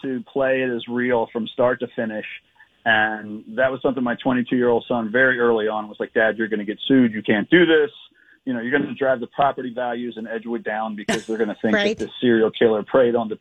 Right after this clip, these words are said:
Speaker 1: town." And, and I just blew that off. I'm like, "Billy, you know, we don't even know if anyone's gonna read this thing. You know, we'll see." And when I sold it to Simon and Schuster, uh, a wonderful editor named Ed Schlesinger, he very quickly introduced me to the legal department at, at Simon and
Speaker 2: <laughs>
Speaker 1: Schuster, and they,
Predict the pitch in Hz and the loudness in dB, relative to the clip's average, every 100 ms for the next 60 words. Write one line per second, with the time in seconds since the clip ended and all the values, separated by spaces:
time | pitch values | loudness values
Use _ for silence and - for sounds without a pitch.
0 | - 190 185 170 160 135 117 - - - | 2 4 4 2 0 -2 -6 -12 -20 -20
1 | - - _ 147 151 190 185 147 120 139 | -20 -20 _ -4 0 0 0 -4 -6 -2
2 | 135 127 127 147 117 156 190 190 185 190 | 0 0 -2 -2 -4 -2 0 2 2 0
3 | 165 170 175 139 127 123 135 127 123 117 | -4 0 0 0 0 0 0 0 0 -2
4 | 113 113 104 107 - 107 98 92 113 110 | 0 0 2 0 2 2 2 -2 0 2
5 | 104 110 143 - 127 101 - - - - | 4 4 4 4 2 2 -4 -20 -20 0
6 | 143 147 160 156 147 185 175 - 170 156 | 0 4 2 2 2 0 0 -4 -2 -2
7 | 147 - 139 135 - 131 123 110 117 - | -4 -4 -6 -6 -6 -4 -4 -6 -10 -12
8 | _ - 117 120 147 147 131 131 120 120 | _ -20 -14 -4 -2 -2 0 0 2 0
9 | 120 117 113 110 110 107 117 107 113 104 | 2 0 0 -2 -4 0 0 0 -2 -2
10 | 104 104 120 110 107 139 131 117 127 - | -2 2 2 2 4 4 4 2 -2 2
11 | 113 95 110 110 110 110 - 107 101 110 | 0 0 -2 -2 -2 -2 -2 -6 -2 0
12 | 101 101 104 104 101 - 92 98 85 - | 0 2 2 2 2 2 2 0 -6 -4
13 | 95 - 196 - 285 202 202 - - - | -4 -2 -4 0 -2 2 2 4 4 4
14 | - 120 117 127 | 2 0 0 0